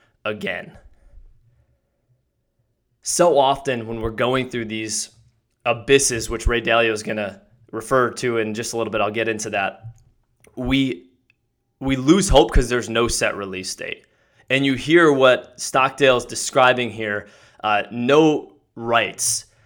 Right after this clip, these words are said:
and didn't even know if he could see his family again. This story is traumatic at this time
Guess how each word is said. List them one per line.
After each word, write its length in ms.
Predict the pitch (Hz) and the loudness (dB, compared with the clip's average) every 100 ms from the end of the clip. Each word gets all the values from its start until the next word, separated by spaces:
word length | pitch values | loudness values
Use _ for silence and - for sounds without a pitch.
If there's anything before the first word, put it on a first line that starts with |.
| _ _ - | _ _ 0
and 460 | 123 120 117 120 | 4 4 4 -2
didn't 200 | 131 165 | 0 2
even 160 | 185 165 | 4 4
know 120 | 160 | 2
if 60 | 147 | 2
he 60 | 131 | -4
could 160 | 131 | -4
see 300 | - - 143 | -2 0 0
his 240 | 131 120 - | 0 -2 -6
family 640 | - 131 139 117 98 65 | -4 -2 0 -2 -6 -8
again. 400 | - 78 58 - _ _ _ _ _ _ _ _ _ _ _ _ _ _ _ _ | -10 -10 -10 -14 _ _ _ _ _ _ _ _ _ _ _ _ _ _ _ _
This 200 | 135 165 | 0 2
story 520 | - - 170 208 156 123 | 2 2 6 6 6 2
is 180 | 127 | -4
traumatic 800 | - 123 101 120 156 101 - - _ _ _ | -6 -8 -2 2 2 2 -6 -16 _ _ _
at 240 | 143 143 - | 4 4 2
this 240 | 120 - | 0 0
time 560 | - - 180 131 78 | -2 0 2 2 -2